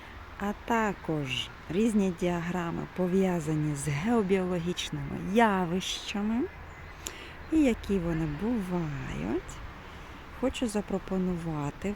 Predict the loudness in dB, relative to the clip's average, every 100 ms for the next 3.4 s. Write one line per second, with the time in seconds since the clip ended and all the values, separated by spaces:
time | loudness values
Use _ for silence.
0 | -2 -2 -2 -2 -2 -2 -2 -2 -2 -2
1 | -4 -4 -4 -4 -4 -2 0 0 -2 -2
2 | -2 -2 -4 -6 -2 0 0 -2 0 2
3 | 2 2 2 0